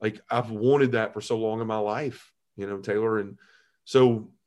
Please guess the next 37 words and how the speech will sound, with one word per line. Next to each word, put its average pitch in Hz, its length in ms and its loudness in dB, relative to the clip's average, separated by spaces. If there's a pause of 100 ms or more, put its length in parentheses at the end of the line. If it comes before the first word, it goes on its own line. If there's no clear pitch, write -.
(260)
you 117 120 2
know, 110 100 2
out 120 220 2
of 143 120 6
that, 117 340 2
I 120 60 2
started 147 300 0
to 117 60 -2
realize 117 540 -2
that, 104 180 -2 (180)
you - 420 -8
know, 104 440 -4 (320)
the 113 120 -4
way 120 160 4
a 143 60 6
lot 117 200 2
of 120 60 0
us 120 100 -6
have 110 60 -8
been 101 120 -4
raised, 107 380 0
if 101 120 -6
you're 98 260 -6
my 107 200 -2
age 113 200 0
or 104 80 0
older, 120 260 -2
I'm 107 80 -4
forty-two, 113 640 -6 (460)
we 107 80 -2
had 110 100 0
fathers 104 460 -4
that, 95 120 -6 (280)
you 101 100 -12
know, 98 100 -10
told 101 280 -6
us, 110 240 -10